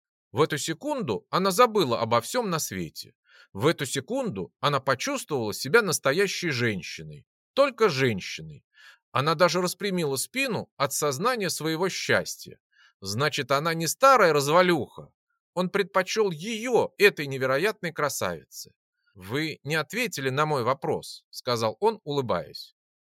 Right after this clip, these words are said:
"Да", — сказала она. "Господи, но разве такое бывает в жизни?" "Да, конечно, да". "Тогда ждите меня на улице перед отелем", — попросил Рожковский. "Я постараюсь улизнуть от охраны".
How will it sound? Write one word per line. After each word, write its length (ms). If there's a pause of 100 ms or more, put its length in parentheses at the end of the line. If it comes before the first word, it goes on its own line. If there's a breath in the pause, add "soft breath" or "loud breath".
"Да", — 480
сказала 520
она. 280 (340)
"Господи, 680 (360)
но 200
разве 300
такое 460
бывает 480
в 60
жизни?" 540 (300)
"Да, 300
конечно, 580
да". 340 (460)
"Тогда 300
ждите 340
меня 200
на 140
улице 400
перед 280
отелем", — 480
попросил 480
Рожковский. 680 (140)
"Я 140
постараюсь 640
улизнуть 520
от 120
охраны". 540